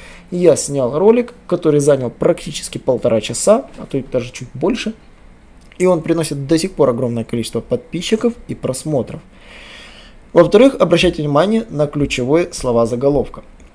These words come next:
Ключевые слова заголовка влияют на ранжирование вашего видео.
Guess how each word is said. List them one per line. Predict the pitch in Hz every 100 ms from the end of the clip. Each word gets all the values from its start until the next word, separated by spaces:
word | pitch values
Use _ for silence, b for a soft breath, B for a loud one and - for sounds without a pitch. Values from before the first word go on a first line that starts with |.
| - -
Ключевые | 180 170 165 147
слова | 147 131
заголовка | 131 147 214 233 226
влияют | 196 170 165 143 139 170
на | 226 196
ранжирование | 143 113 117 151 175 127
вашего | 107 - 131 139
видео. | 160 185 123 107